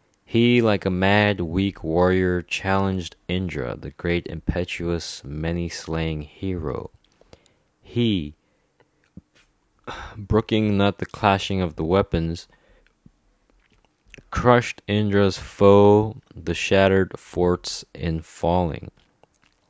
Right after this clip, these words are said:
Footless and handless, still he challenged Indra, who smote him with his bolt between the shoulders. Emasculate, yet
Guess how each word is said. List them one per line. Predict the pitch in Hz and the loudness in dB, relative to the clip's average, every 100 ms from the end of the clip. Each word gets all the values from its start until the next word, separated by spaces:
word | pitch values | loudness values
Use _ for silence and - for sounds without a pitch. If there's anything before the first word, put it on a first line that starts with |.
| _ _ _ _ - _ _ _ _ _ _ _ | _ _ _ _ -20 _ _ _ _ _ _ _
Footless | - - 120 117 117 - | 0 4 4 6 4 4
and | 101 95 | 0 2
handless, | 104 101 98 98 98 - | 2 2 2 2 2 -6
still | - - 104 101 | -8 0 4 4
he | 101 | 2
challenged | 87 - 95 95 92 90 - | -4 -2 2 2 2 -2 -6
Indra, | - 95 90 80 - - | -6 -4 -2 -2 -4 -8
who | - 80 | -10 -8
smote | - - 95 95 - | -8 -4 -2 -2 -4
him | 95 85 85 | -6 -4 -4
with | 85 85 | -4 -4
his | 82 73 | -6 -8
bolt | - 82 85 87 87 - - | -6 -2 0 -2 -6 -14 -12
between | 78 - 85 82 | -10 -6 -4 -4
the | 73 | -8
shoulders. | - 80 82 80 64 - - _ _ _ _ _ _ _ _ _ _ _ | -6 -4 -2 -6 -12 -14 -20 _ _ _ _ _ _ _ _ _ _ _
Emasculate, | 87 87 101 110 - 104 101 101 - | -6 0 2 2 0 2 4 2 0
yet | - 92 95 - | -2 2 2 -2